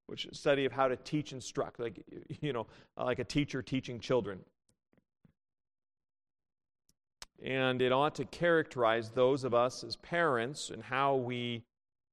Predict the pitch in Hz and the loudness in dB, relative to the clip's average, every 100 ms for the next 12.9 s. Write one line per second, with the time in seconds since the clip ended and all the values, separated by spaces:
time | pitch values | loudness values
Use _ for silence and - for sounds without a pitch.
0 | _ - 52 50 50 50 - - - - | _ -10 -6 -6 -8 -12 -16 -20 -20 -14
1 | - 156 127 113 110 113 - 131 101 - | -6 -2 -2 -4 -6 -6 -4 -6 -4 -10
2 | - _ _ _ _ _ _ _ _ _ | -12 _ _ _ _ _ _ _ _ _
3 | _ _ _ _ _ _ _ _ _ _ | _ _ _ _ _ _ _ _ _ _
4 | - 202 175 131 151 151 - 117 - - | 2 6 6 4 0 -8 -14 -16 -14 -4
5 | 156 - 127 143 135 131 - 131 - 113 | -4 -2 0 2 2 -4 0 0 0 -4
6 | 110 104 110 98 98 95 - - - - | -2 0 0 0 -4 -6 -6 -6 -10 -20
7 | _ _ - - - 156 135 127 120 123 | _ _ -6 -4 2 4 4 2 -2 -6
8 | - 131 135 139 147 135 117 117 143 - | -10 -10 -6 -2 2 2 2 0 -2 -8
9 | - 139 143 131 127 147 156 147 123 117 | -8 -2 0 -2 -2 2 4 4 0 -4
10 | 156 156 151 135 123 117 107 - 143 117 | 2 6 6 4 0 -4 -8 -6 -4 -2
11 | 123 120 131 127 147 180 135 131 123 - | -2 -2 -4 -2 -2 -2 -2 -4 -4 -2
12 | 175 175 - - 139 120 127 127 | -2 -2 -6 -6 -4 -2 2 2